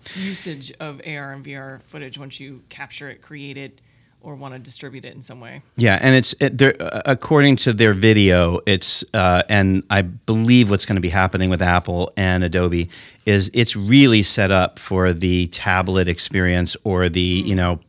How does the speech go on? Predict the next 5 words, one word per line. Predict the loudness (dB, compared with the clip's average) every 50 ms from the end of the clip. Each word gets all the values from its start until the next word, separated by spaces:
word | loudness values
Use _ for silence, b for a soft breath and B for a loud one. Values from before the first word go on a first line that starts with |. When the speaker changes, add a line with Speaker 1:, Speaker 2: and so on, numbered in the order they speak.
| _ -16
Speaker 2:
pinch, | -8 -2 0 0 2 2 0 -2 -2 -4 -4 -4 -4 -4 -6 -6
kind | -4 -4 -2 -2 0 0
of | 0 -2
expand, | -2 -2 -4 -6 0 2 4 4 4 4 4 4 4 4 2 0 -4 B B B B B B B
swipe, | B -2 0 0 0 2 2 4 4 2 0 -2